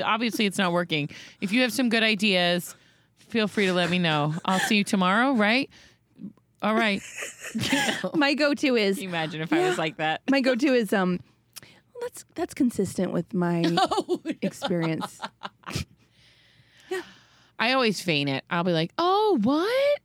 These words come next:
Speaker 1: Oh, no.
Speaker 2: Oh,
Speaker 1: All right.
Speaker 2: Ajax, come over
Speaker 1: We're
Speaker 2: here.
Speaker 1: gonna, we're gonna
Speaker 2: I'm
Speaker 1: work on
Speaker 2: mad.
Speaker 1: this when we go home."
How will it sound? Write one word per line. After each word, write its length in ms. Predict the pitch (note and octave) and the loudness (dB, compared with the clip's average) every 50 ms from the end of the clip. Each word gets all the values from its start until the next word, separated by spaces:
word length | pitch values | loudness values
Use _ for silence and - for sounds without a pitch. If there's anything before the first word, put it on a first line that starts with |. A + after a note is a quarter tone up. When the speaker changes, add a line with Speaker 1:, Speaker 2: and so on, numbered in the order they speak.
| _ - | _ -4
Speaker 1:
Oh, 180 | D4+ D4+ E4 F#4 - _ _ _ - | -2 0 0 -2 -4 _ _ _ -4
no. 800 | G#3 F3+ F3+ F3 E3 E3+ E3+ E3 E3 D#3+ D#3 D3+ D3 C#3+ C#3+ C#3+ - | -2 0 0 0 0 0 0 0 -2 -2 -2 -2 -4 -4 -6 -2 0
Speaker 2:
Oh, 140 | C4+ B3+ A3+ - | 0 0 2 2
Speaker 1:
All 180 | G3+ G3 G3 | 0 0 2
right. 100 | F#3 E3+ | 2 2
Speaker 2:
Ajax, 340 | - E4 A#3+ D4 C4 - - | 2 2 2 0 0 -2 -4
come 320 | - - - C#5 B4 E4+ | -4 0 2 2 4 4
over 280 | C#4+ B3 A3+ G#3 G3 G3 | 4 4 4 2 2 2
Speaker 1:
We're 80 | G3 G#3+ | 2 2
Speaker 2:
here. 240 | G3+ G#3 G3 F3+ F3 F3 | 2 2 2 2 2 2
Speaker 1:
gonna, 40 | F3+ | 0
we're 160 | F3+ - - | 2 2 2
gonna 140 | - A3 F3+ | 2 2 2
Speaker 2:
I'm 80 | F3 | 2
Speaker 1:
work 200 | F3 F3+ F3+ F3 | 2 0 0 2
on 100 | F#3 F3 | 0 2
Speaker 2:
mad. 80 | E3+ F#3 G#3+ | 2 2 0
Speaker 1:
this 140 | G#3+ - - | 0 0 -2
when 100 | G3 E3+ | 0 0
we 100 | D#3+ D#3 | 0 0
go 140 | D3 D3 D3 | 0 0 0
home." 400 | C#3 D#3 E3+ F3 D#3+ C#3+ C3+ | 0 0 0 0 0 -2 -4